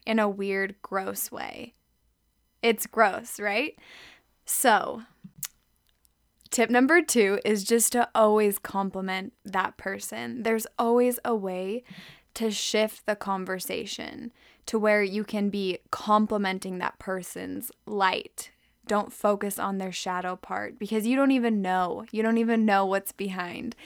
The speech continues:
You don't even know what's involved in that shadow part. Always, always compliment the light and focus on the light.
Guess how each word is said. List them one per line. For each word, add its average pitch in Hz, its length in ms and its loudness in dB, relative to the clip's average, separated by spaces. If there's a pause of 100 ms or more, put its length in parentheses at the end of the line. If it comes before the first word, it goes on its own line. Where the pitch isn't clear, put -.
(240)
You 226 80 2
don't 233 140 6
even 226 240 2
know 202 180 2
what's 202 220 -4
involved 190 400 -4
in 196 100 -8
that 190 200 -6
shadow - 340 -8
part. - 440 -10 (760)
Always, 247 640 6
always 208 420 4
compliment 208 680 -2
the 185 120 -4
light 104 420 -2
and 208 180 -4
focus 190 580 -4 (100)
on 202 400 -8 (100)
the 208 100 -12
light. - 520 -10